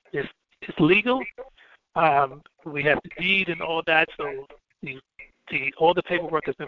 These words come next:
fi-, been finalized. Um, we do have a chapel. Um, we do plan to have a library. Um, we do want a retreat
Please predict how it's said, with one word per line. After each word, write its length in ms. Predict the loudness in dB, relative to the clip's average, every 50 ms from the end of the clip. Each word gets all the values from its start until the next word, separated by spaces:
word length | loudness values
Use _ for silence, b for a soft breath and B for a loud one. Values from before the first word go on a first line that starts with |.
| -8 -4
fi-, 220 | -2 -2 -2 -2 -6 _ _ -20 -16
been 120 | -14 -14 -10
finalized. 640 | -4 -2 0 0 0 0 -2 -2 -2 -4 -8 -14 -16 -16 B B B B B B B B B B B 2
Um, 300 | 4 4 4 2 0 -8 -16 B B B B B B -10
we 80 | -8
do 140 | -4 -2 0
have 180 | 4 4 4 2
a 80 | 0 -12 _ _ _ _ _ -10
chapel. 500 | -2 2 2 2 2 2 -2 -12 -12 -12 _ -20 _ -20 -20 _ _ _ _ _ _ _ _ _ _ _ _ _ -2
Um, 360 | -2 -2 0 0 -2 -4 -6 -10 -14 -12 -4
we 180 | 0 0 0
do 160 | 0 -2 -10 -8
plan 300 | -4 0 2 2 2 2
to 80 | 0
have 180 | 0 0 0 0 2
a 40 |
library. 680 | 4 6 6 6 4 4 4 2 2 2 2 -2 -2 -4 -10 _ _ _ _ B B B B B B B -6
Um, 420 | -2 2 2 4 4 2 0 -4 -16 _ -16
we 140 | -14 -14 -10
do 160 | -8 -8 -6
want 260 | -4 -2 -2 0 -2
a 40 | -2
retreat 400 | -4 -6 -8 -8 -6 -6 -6 -8